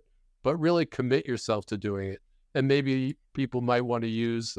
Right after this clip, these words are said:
a, a calendar to chart when they exercise. And that kind of feedback of success with that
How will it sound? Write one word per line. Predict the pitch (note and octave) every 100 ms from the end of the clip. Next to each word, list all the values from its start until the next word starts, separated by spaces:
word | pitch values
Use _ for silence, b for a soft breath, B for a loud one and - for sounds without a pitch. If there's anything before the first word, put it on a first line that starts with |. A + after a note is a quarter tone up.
| -
a, | A2+ A2 G#2+ A2
a | A#2
calendar | - C3 B2+ B2 G#2 F#2+ -
to | -
chart | G2 - A2+ G2+ -
when | D3 A2 G2+
they | G2+ G2+
exercise. | A2+ G2+ - F#2+ G#2+ F#2+ F#2 F#2 - _ _ _ _ -
And | C#3 C3+
that | D3+ G#3+
kind | G#3+ G3
of | C#3
feedback | - C#3+ F3+ C3 G#2+ A2+
of | -
success | A2+ - - C3 C3+ -
with | D3+
that | E3+ D3+ D#3